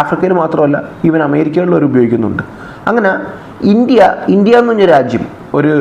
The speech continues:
ഏഹ്, എന്താ പറയുക, ഒരു തേർഡ് വേൾഡ് രാജ്യം വരുന്ന രാജ്യം ആഫ്രിക്കയിലെ ആരോഗ്യരംഗത്ത് ഭയങ്കര മാറ്റങ്ങൾ വരുത്തുവാണ്. അപ്പോൾ ഇതാണ് ഇന്ത്യയുടെ ഫാർമസ്യൂട്ടിക്കൽ ഡിപ്ലോമസി. ഇത് ആഫ്രിക്കയിൽ, പ്രത്യേകിച്ച് സബ് സഹാറൻ ആഫ്രിക്കയിൽ എച്ച് ഐ വി എയ്ഡ്സിനെതിരെ ഒരു ശക്തമായ പോരാട്ടമാണ്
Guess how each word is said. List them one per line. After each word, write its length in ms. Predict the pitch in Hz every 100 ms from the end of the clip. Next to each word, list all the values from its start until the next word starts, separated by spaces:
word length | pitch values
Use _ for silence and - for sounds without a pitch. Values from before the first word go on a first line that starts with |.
| 127 -
ഏഹ്, 100 | 135
എന്താ 120 | 135 131
പറയുക, 160 | 123 135
ഒരു 60 | 147
തേർഡ് 220 | 147 147 151
വേൾഡ് 200 | 165 151
രാജ്യം 200 | 131 120
വരുന്ന 180 | 123 123 120
രാജ്യം 300 | 117 107 107 - - - - 170
ആഫ്രിക്കയിലെ 520 | 185 220 190 135 120 - - - - - 110
ആരോഗ്യരംഗത്ത് 540 | 123 127 123 104 104 98
ഭയങ്കര 260 | 92 92 101 95
മാറ്റങ്ങൾ 380 | - - 98 101
വരുത്തുവാണ്. 340 | 87 - 69 - - - - - -
അപ്പോൾ 120 | - 214
ഇതാണ് 240 | 185 135 135 - 143
ഇന്ത്യയുടെ 280 | 131 113 -
ഫാർമസ്യൂട്ടിക്കൽ 580 | 107 101 101 117 113 113
ഡിപ്ലോമസി. 420 | - 107 87 - - - - - - 226
ഇത് 100 | 220 - - - - - - 127
ആഫ്രിക്കയിൽ, 400 | - 135 123 101 - -
പ്രത്യേകിച്ച് 400 | 165 196 185 180
സബ് 180 | 165 -
സഹാറൻ 280 | 240 180 165
ആഫ്രിക്കയിൽ 340 | 120 113 - 101 - - - - 180
എച്ച് 140 | 185 196
ഐ 40 |
വി 60 | 196
എയ്ഡ്സിനെതിരെ 440 | 139 - 147 123 120 -
ഒരു 100 | - 156
ശക്തമായ 380 | 151 190 175 160
പോരാട്ടമാണ് 440 | 131 120 113 120